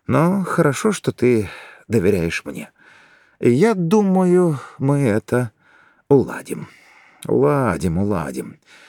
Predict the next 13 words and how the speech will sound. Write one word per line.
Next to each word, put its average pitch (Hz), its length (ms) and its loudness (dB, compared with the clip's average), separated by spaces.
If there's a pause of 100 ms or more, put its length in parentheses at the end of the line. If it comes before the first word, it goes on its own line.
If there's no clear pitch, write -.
(340)
Сейчас - 560 0
звякну 107 540 0
Алексею 104 500 0
Максимовичу. 110 800 -4 (1040)
Руки 156 540 4
на 151 240 4
голову!» 98 560 2 (1300)
Последние - 580 -4
слова 78 400 -4
я 101 180 2
понял 92 380 2
только 87 340 -4
тогда, 82 520 -2